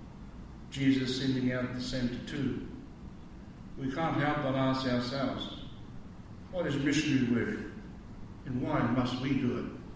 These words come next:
Throughout his ministry, Jesus was a missionary in the house of Lazarus, a foreign missionary to the Greeks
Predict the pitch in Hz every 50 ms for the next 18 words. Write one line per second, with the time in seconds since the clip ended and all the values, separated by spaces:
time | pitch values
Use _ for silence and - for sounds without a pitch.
0 | - - - - - - - - - - - - - - - - - - - -
1 | - - - - - - - - - - - - - - - - - - 147 143
2 | 143 151 156 156 156 151 139 135 131 131 151 156 156 - - - - 151 151 156
3 | 135 120 135 139 147 143 147 143 139 131 135 131 127 117 120 117 117 117 127 135
4 | 135 - - 139 143 139 135 120 117 123 135 139 135 131 - - 120 113 120 139
5 | 143 - - 113 107 104 - - - - - - - - - - - - - -
6 | - - - - - - - - - - - - - - - - - - - -
7 | - - - - - 190 170 147 135 131 127 123 127 - - - 127 - 139 131
8 | 120 127 127 123 120 - 127 147 151 151 147 - 151 - - -